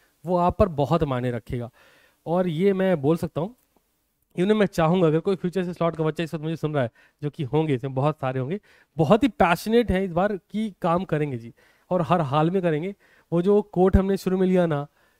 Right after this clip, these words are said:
कि रिजल्ट बदलेगा और हम और आप मिलके बदलेंगे, तो फैक्ट है कि आपकी रिक्वायरमेंट होगी, आपके एफर्ट्स की रिक्वायरमेंट होगी कि आप सच में वो एफर्ट मारें, रिजल्ट की बैंड बजा देंगे मिलके, है ना? आ जाओ।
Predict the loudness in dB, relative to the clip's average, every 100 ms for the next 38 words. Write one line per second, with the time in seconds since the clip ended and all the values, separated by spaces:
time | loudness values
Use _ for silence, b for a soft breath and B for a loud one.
0 | _ _ -2 0 0 0 2 2 4 2
1 | 2 -2 -8 -10 -4 -2 -2 -2 -4 -4
2 | -4 -4 -4 -4 -6 -8 -8 -6 -2 -4
3 | 0 -4 b b b _ -2 0 -2 -4
4 | -6 -4 -4 -4 -6 -6 -6 -8 -6 -2
5 | -2 -2 -4 -2 2 4 4 2 0 -2
6 | -4 -4 -6 -8 -8 b b b _ -8
7 | -8 -10 -6 -2 0 0 0 -2 -2 0
8 | 2 2 0 _ _ _ -12 -8 -4 -6
9 | -6 -8 -8 -4 -4 -4 -4 -6 -8 -6
10 | -4 -4 -4 -2 -2 -4 -8 _ _ _
11 | _ -4 0 0 -2